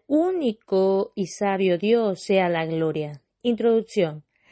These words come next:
Al llegar al pasaje final de nuestro recorrido por Romanos, ¿cómo deja Pablo a sus lectores? Bueno, termina con una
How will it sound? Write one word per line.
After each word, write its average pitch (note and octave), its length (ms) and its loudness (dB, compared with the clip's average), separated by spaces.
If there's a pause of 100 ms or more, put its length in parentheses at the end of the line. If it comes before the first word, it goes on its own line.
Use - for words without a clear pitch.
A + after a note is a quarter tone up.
(360)
Al C4+ 160 2
llegar D#4+ 280 2
al A#4+ 200 4
pasaje C4+ 460 -2
final A3 460 -4
de C#4 100 0
nuestro G#3 400 0
recorrido G#3+ 640 0
por F#3 160 0
Romanos, E3+ 680 -4 (440)
¿cómo D#4 260 6
deja F4+ 360 0
Pablo A#3 440 2
a G#3+ 100 -2
sus F#3+ 220 -4
lectores? G#3 760 0 (200)
Bueno, G#3+ 420 4 (320)
termina C#4+ 440 6
con D4+ 260 2
una C4+ 580 -2